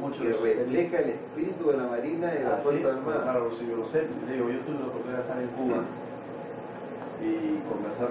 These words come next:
Speaker 1: con, con Fidel Castro, ¿no? Eh, entonces, este, bueno, yo fui como hombre de emergencia, ¿no? Y tocó esa oportunidad, entonces nos, nos contaba las experiencias que tenía y las conversaciones que tenía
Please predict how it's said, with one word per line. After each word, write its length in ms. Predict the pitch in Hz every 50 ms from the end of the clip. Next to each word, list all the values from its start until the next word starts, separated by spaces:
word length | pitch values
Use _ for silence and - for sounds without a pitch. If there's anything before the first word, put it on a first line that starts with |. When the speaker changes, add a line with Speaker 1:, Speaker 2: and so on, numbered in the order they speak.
| -
Speaker 1:
con, 160 | 120 113 113 - 107 98 98 95 92 -
con 140 | - 92 98 95 95 98 - -
Fidel 240 | 110 110 117 117 117 123
Castro, 320 | 123 117 117 - - 113 110
¿no? 420 | 107 - - - - - - - - - -
Eh, 320 | - - - - - -
entonces, 480 | - 95 95 - - - - - - -
este, 300 | 95 - - - 98 95 92 92 95 95 - - 92 92 - - - - - - - -
bueno, 140 | - - - -
yo 100 | - 110 -
fui 100 | - 113 -
como 160 | - - - 156 170 -
hombre 160 | - - 98 95
de 0 |
emergencia, 640 | 95 - - - - - 147 147 - - - -
¿no? 160 | - - - -
Y 1040 | - - - - - - - - - - - - - - - - - - - - - - - - -
tocó 60 | - 117 120
esa 40 | 127 120
oportunidad, 360 | 120 113 - 120 120 120 123 120
entonces 260 | 117 117 123 123 120 117
nos, 160 | 120 117 117 117
nos 160 | 110 107 -
contaba 400 | - 107 117 117 117 117 113 -
las 40 | -
experiencias 480 | - - - 113 117 120 120 113 113 117
que 160 | - - - - - 110
tenía 160 | 113 117 113 113
y 40 | 113
las 40 | 110 110
conversaciones 480 | 101 95 - 104 - - 110 113 113
que 120 | 113 113 - -
tenía 220 | - 113 113